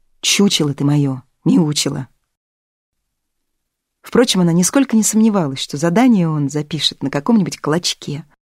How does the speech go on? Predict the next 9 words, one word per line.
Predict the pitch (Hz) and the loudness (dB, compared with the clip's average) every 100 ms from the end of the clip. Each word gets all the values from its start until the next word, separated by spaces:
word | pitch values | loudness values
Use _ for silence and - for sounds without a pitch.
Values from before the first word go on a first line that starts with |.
| _ _ - | _ _ -6
Потом | - 160 | -2 0
клочок | 180 180 269 - | 0 2 2 0
сам | - 202 233 | 2 2 2
собой | - 151 | 0 -2
потеряется. | 147 143 151 156 208 - - _ _ _ _ - | -2 -2 0 0 -2 -6 -14 _ _ _ _ -2
Родион | 170 156 240 277 190 | 0 4 6 6 4
обо | 156 | 2
всём | 151 - 160 139 | -2 -2 -2 -2
забудет, | 151 175 240 294 220 - | -2 0 2 4 2 -2